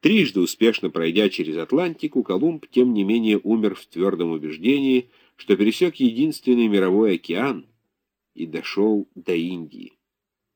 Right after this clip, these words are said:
Из-за этого заблуждения острова Карибского моря по-прежнему именуются Вест-Индией, а американские аборигены, которых норманны называли скреллингами, навсегда остались индейцами,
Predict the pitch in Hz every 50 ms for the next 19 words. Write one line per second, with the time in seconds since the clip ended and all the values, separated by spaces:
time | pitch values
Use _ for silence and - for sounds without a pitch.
0 | _ _ _ _ _ _ _ _ _ _ _ _ _ _ _ _ _ _ _ _
1 | _ _ _ _ _ - - 117 131 175 202 190 190 185 180 170 180 165 170 175
2 | 170 165 170 233 233 190 127 92 87 98 - - - - 127 135 135 127 - 127
3 | 117 127 123 - - - 123 117 120 127 147 185 208 185 123 90 - - 98 -
4 | - - 202 185 - 131 107 95 87 82 82 87 104 143 160 151 135 - - 123
5 | 101 - 82 87 87 98 135 160 156 - - _ - - 95 92 92 92 90 85
6 | 85 92 87 87 85 - _ _ _ _ _ _ _ _ _ _ - 85 107 117
7 | 127 127 131 - 165 160 151 147 - - - 139 135 123 123 120 120 123 117 113
8 | 110 113 117 131 127 113 107 - 107 95 104 101 98 - 107 104 101 104 110 120
9 | 117 107 95 90 87 85 87 90 92 92 85 92 107 104 95 92 90 80 _ _
10 | _ _ _ _ _ - - - - - - 143 151 190 196 160 113 90 82 78
11 | 73 73 67 64 52 _ _ _ _ 78 92 110 110 - - 123 110 127 160 190
12 | 180 165 - - - 160 170 160 156 - - - 151 160 156 139 113 95 - 104
13 | 101 92 80 - - - - 80 71 69 62